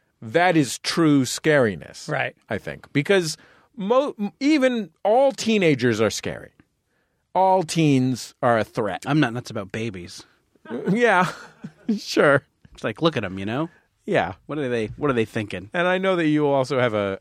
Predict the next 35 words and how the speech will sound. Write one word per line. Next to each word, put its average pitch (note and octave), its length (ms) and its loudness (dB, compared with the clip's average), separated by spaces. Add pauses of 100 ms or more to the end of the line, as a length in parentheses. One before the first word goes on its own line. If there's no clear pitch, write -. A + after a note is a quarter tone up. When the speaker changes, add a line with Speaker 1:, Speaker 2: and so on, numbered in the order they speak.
Speaker 1:
you B2 340 -2
also A#2 200 -2
have G2+ 180 0
a E2+ 160 -4
secret A2 360 -10
contempt G2 420 -10
for E2+ 140 -12
bathwater. G2 640 -6 (140)
Speaker 3:
Mm, A#2+ 280 -4
<laughs> - 360 -2
sure, E3 120 0
yeah. A#2+ 360 -2 (140)
Wanna B2 140 -6
throw C3 180 0
'em C3 80 0
both D3 260 -2
out B2 220 0
Speaker 1:
<laughs> - 40 -12
Yeah. F3 340 -2 (480)
Speaker 3:
together D#3+ 680 -2
with D#3+ 220 -2
each E3+ 200 -4
other. B2+ 400 0 (760)
Speaker 1:
Um, F3 400 2
but, F#3+ 160 0
like, G#3 220 0
all A#3 180 2
teenagers F#3 640 2
are C#3 140 2
a A#2 60 0
terrifying A#2 520 0
threat, F2+ 260 -2
I D2+ 80 -6
think. C2 420 -14
Speaker 2:
Yes. C#3 500 -4